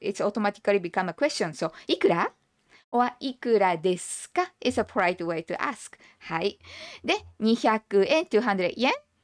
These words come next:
ね、二百円。Then、通常、通常is a normally。ね、normally。通常は、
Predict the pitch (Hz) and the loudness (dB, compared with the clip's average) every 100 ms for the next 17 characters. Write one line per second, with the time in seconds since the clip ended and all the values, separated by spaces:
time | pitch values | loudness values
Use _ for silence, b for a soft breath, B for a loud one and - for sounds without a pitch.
0 | _ 220 233 _ 185 190 - 226 208 - | _ -6 -6 _ -6 -6 -4 -2 -2 -2
1 | 208 196 - 208 392 - B B - 269 | -2 0 2 0 0 -6 B B 2 2
2 | 247 - 302 320 311 294 269 247 233 202 | 2 0 0 2 2 2 2 4 6 6
3 | - - - 214 202 233 247 196 175 165 | 2 -2 0 0 2 0 0 -2 -4 -4
4 | 160 170 233 240 170 147 381 - _ - | -6 -4 -2 -2 -2 -4 -6 -10 _ -12
5 | 190 - 180 180 165 151 339 - - 220 | -12 -10 -8 -6 -6 -6 -6 -8 -10 -2
6 | 226 226 196 202 185 175 269 | 0 0 0 2 2 0 2